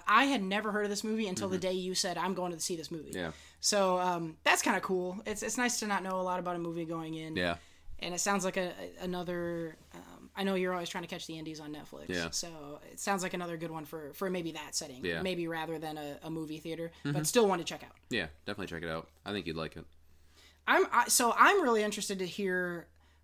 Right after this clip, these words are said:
Speaker 1: uh, the new Jeremy Renner,
Speaker 2: Mm-hmm.
Speaker 1: uh, Elizabeth Olsen, Wind River.
Speaker 2: Yeah.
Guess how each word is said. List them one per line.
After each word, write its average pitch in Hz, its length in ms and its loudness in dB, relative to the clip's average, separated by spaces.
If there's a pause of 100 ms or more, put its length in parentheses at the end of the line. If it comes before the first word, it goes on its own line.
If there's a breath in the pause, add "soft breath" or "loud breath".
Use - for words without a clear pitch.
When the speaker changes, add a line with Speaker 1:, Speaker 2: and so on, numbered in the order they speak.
(120)
Speaker 1:
uh, 170 320 -4
the 185 120 -2
new 196 640 0 (160)
Jeremy 208 400 2
Renner, 196 520 0
Speaker 2:
Mm-hmm. 185 280 -4 (100)
Speaker 1:
uh, 175 300 -4
Elizabeth 196 400 0
Olsen, 180 560 -2 (300 loud breath)
Wind 208 280 4
River. 196 460 2
Speaker 2:
Yeah. 85 220 -2